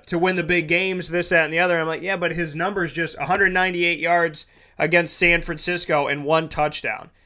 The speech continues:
It's just gross. So, fantasy-wise, Chris Carson, Mike brought him up. I paid attention, and then I went out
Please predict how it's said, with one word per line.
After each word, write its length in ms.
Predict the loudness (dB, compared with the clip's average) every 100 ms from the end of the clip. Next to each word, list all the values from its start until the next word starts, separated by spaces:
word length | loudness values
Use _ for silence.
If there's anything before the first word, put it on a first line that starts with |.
| _
It's 80 | -10
just 120 | -8
gross. 460 | -2 2 2 0 -10 -14 _ -4
So, 300 | 4 4 4
fantasy-wise, 840 | 2 2 2 2 4 6 4 2
Chris 220 | 0 0
Carson, 600 | 6 6 6 2 0 0 -8 _ 4
Mike 280 | 6 8
brought 260 | 8 10 10
him 100 | 8
up. 400 | 8 8 4 _ _ _ _ 2
I 140 | 2
paid 280 | 6 6 6
attention, 720 | 6 6 6 6 6 6 2 -8 _ 0
and 100 | 4
then 140 | 8
I 100 | 10
went 220 | 10 10
out 320 | 10 8 6